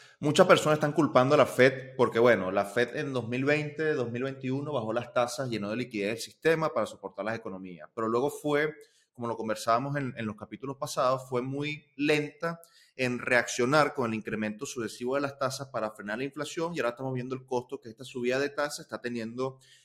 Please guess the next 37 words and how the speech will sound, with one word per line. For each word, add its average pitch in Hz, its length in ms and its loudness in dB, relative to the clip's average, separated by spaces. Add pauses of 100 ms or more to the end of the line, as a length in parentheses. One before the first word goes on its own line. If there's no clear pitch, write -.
en 117 220 -2
bancos 113 460 2
que, 135 400 2
manejados 107 560 2
irresponsablemente, 143 1080 -2 (180)
están 104 320 -4
pasando 120 340 -4
factura, 147 600 -2 (300)
eh, 104 480 0 (480)
hasta 123 240 0
llevarlos 104 340 4
a 131 40 4
la 120 80 6
bancarrota, 101 500 0
como 107 160 -2
es 107 60 -2
el - 20 -4
caso 110 200 -6
de 113 60 -10
Silicon 104 320 -6
Valley 104 180 -2
Bank. 127 320 0
Y 120 60 -8
creo 147 160 -2
que 190 60 2
es 185 60 4
importante 135 540 0
que 156 100 -4
lo 127 100 2
rescatemos. 90 600 -6 (400)
Eh, 107 460 0 (220)
no 143 180 4
es 185 80 8
el 175 60 6
dos 147 140 6
mil 156 160 2
ocho, 147 480 2